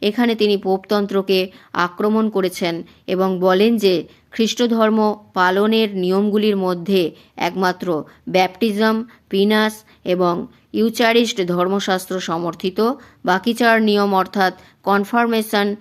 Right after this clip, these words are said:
এক্সট্রিম আনকশন, অর্ডার অ্যান্ড ম্যারেজ,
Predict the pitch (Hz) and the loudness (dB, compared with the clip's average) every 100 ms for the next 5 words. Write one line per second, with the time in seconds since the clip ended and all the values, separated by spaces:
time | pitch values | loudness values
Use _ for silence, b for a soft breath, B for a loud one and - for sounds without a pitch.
0 | b b 185 196 - - 220 196 175 b | b b -2 -2 -4 0 2 2 -4 b
1 | - 175 196 208 214 202 185 175 185 202 | -4 0 0 0 0 0 0 0 2 2
2 | 190 175 b b - 190 185 180 175 175 | 2 0 b b -6 -2 -2 -2 -2 0
3 | 180 196 156 | 4 2 0